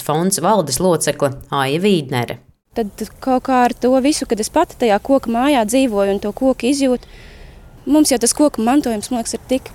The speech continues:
Speaker 2: bagāts un ka tur nav grūti iedvesmoties no viņa. Tas pats Kurmājas prospekts ar savām skaistajām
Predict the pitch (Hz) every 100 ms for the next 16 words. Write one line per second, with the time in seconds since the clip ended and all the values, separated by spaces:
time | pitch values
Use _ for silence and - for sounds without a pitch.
0 | 226 262 226 196 - 208 202 - - 214
1 | - - - - - - 220 226 240 220
2 | 220 247 202 - - - - - 214 190
3 | 208 214 214 196 240 220 208 208 208 285
4 | - - - 220 214 220 - 226 240 196
5 | 202 208 226 - 202 - 196 185 214 190
6 | 196 - 214 208 196 185 180